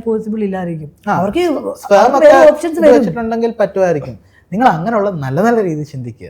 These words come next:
Speaker 2: അല്ലാതെ കണ്ണടച്ച് തുറക്കുന്ന ഉടനെ നിങ്ങൾക്ക് അവരുമായിട്ട് സെക്സ് ചെയ്യാനില്ലേ, നിങ്ങൾക്ക്
Speaker 1: നിങ്ങൾക്ക്
Speaker 2: അവരെ കയറി
Speaker 1: ഇവരുമായിട്ട്
Speaker 2: പിടിക്കാനില്ലേ,
Speaker 1: സെക്സ്
Speaker 2: നിങ്ങൾക്ക് ഇവരെ കയറി പിടിക്കാനില്ലേ?
Speaker 1: ഈ സെക്സ്, ഈ സെ-, സെക്സ്വാലിറ്റി എന്തിനാ ഇതിനിടെ വലിച്ചിടുന്നത് എന്ന്
Speaker 2: എനിക്കറിയില്ല.
Speaker 1: മനസ്സിലാവുന്നില്ല.
Speaker 2: സെക്സ്വാലിറ്റി അല്ല, സെക്ഷൽ ആക്ട്.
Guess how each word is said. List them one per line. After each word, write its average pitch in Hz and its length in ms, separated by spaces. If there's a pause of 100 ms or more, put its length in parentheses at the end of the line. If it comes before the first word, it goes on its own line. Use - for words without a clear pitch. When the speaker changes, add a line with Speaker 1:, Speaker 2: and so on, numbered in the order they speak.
Speaker 2:
അല്ലാതെ 170 640 (120)
കണ്ണടച്ച് 190 460
തുറക്കുന്ന 170 360
ഉടനെ 156 360 (220)
നിങ്ങൾക്ക് 170 260
അവരുമായിട്ട് 165 360
സെക്സ് - 260
ചെയ്യാനില്ലേ, 143 420
നിങ്ങൾക്ക് - 300
Speaker 1:
നിങ്ങൾക്ക് 220 200
Speaker 2:
അവരെ 214 180
കയറി 233 100
Speaker 1:
ഇവരുമായിട്ട് 196 260
Speaker 2:
പിടിക്കാനില്ലേ, 143 400
Speaker 1:
സെക്സ് 165 140
Speaker 2:
നിങ്ങൾക്ക് 175 200
ഇവരെ 190 200
കയറി 185 180
പിടിക്കാനില്ലേ? 147 680
Speaker 1:
ഈ 269 80
സെക്സ്, 254 360
ഈ 247 180
സെ-, 220 400
സെക്സ്വാലിറ്റി 294 600
എന്തിനാ 269 200
ഇതിനിടെ 247 240
വലിച്ചിടുന്നത് 220 460
എന്ന് 214 120
Speaker 2:
എനിക്കറിയില്ല. 214 340
Speaker 1:
മനസ്സിലാവുന്നില്ല. 175 360
Speaker 2:
സെക്സ്വാലിറ്റി 320 400
അല്ല, 147 120
സെക്ഷൽ 175 420
ആക്ട്. 156 580